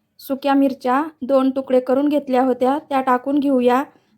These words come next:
आणि एक टोमॅटो बारीक कट करून घेतलेला आहे, तोही टाकून घेतला आहे. याला आपण छान मिक्स करून घेऊया. टोमॅटो थोडासा शिजला की यामध्ये आपण जी डाळ शिजवून घेतलेली होती ती टाकून घेणार आहोत.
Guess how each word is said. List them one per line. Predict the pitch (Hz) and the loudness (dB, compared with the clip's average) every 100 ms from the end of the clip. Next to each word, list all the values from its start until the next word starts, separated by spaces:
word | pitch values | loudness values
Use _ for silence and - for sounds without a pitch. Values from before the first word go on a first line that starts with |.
| - | -6
आणि | 254 262 277 | 0 2 2
एक | 269 269 | 0 0
टोमॅटो | 277 254 247 247 262 | 0 0 0 0 0
बारीक | 262 254 269 - | 2 0 -2 -4
कट | 269 262 | -8 -6
करून | 262 277 | -4 -2
घेतलेला | 285 277 254 247 247 | 0 -2 0 2 2
आहे, | 247 254 294 | 2 0 0
तोही | 277 262 269 | 0 0 0
टाकून | 277 247 240 269 | 0 -4 -2 0
घेतला | 277 269 254 | 0 0 0
आहे. | 247 247 247 294 - _ _ _ - _ _ _ _ _ _ _ _ _ _ - | 2 2 0 0 -10 _ _ _ -20 _ _ _ _ _ _ _ _ _ _ -6
याला | 277 254 285 | 0 2 2
आपण | 262 262 262 277 | 0 -2 -4 -4
छान | 277 262 269 | -2 -2 0
मिक्स | 262 262 - | -2 -4 -8
करून | 262 269 285 | -4 0 0
घेऊया. | 285 254 247 240 269 - _ _ _ _ 277 | 2 0 0 0 -4 -8 _ _ _ _ -4
टोमॅटो | 254 254 247 269 | 0 0 -2 -4
थोडासा | 294 262 247 240 | -2 -2 -2 -4
शिजला | 254 277 254 254 240 | -6 -6 -2 0 -2
की | 262 262 | -4 -2
यामध्ये | 262 254 254 254 269 | 0 2 0 0 -2
आपण | 233 254 254 262 | -2 -4 -2 0
जी | 269 | 0
डाळ | 254 240 254 | 0 -2 -2
शिजवून | 262 254 247 277 | -4 -2 0 0
घेतलेली | 285 277 254 240 | 0 -2 -2 0
होती | 277 269 269 247 302 _ _ _ _ - | 0 -2 -2 -6 -6 _ _ _ _ -8
ती | 269 | -4
टाकून | 254 240 269 285 | -2 -2 0 0
घेणार | 302 262 240 | 2 2 0
आहोत. | 233 262 269 | -2 -2 -4